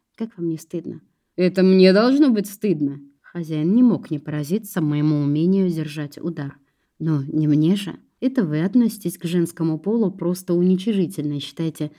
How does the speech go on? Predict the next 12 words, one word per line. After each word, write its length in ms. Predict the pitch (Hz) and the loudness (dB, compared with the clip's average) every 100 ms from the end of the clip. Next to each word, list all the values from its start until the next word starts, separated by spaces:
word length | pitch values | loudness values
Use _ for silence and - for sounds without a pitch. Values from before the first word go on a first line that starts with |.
| _ _ | _ _
всех 320 | - - 165 151 | -12 -2 -2 0
девушек 480 | 175 196 196 156 | 0 0 -4 -12
чуть 200 | - 165 | -8 -6
ли 60 | 165 | -2
не 140 | 175 | -2
проститутками». 800 | 170 180 - 208 170 - 147 147 - _ _ _ | -2 -6 -6 -4 -4 -6 -8 -10 -10 _ _ _
«Я 160 | 170 170 | -2 -2
в 40 | |
своем 420 | - 214 233 202 185 | 2 4 6 8 8
доме, 260 | 202 139 | 8 6
поэтому 460 | 117 135 135 139 139 | 2 -8 -2 -2 0
говорю, 500 | 151 160 170 185 | 0 2 2 0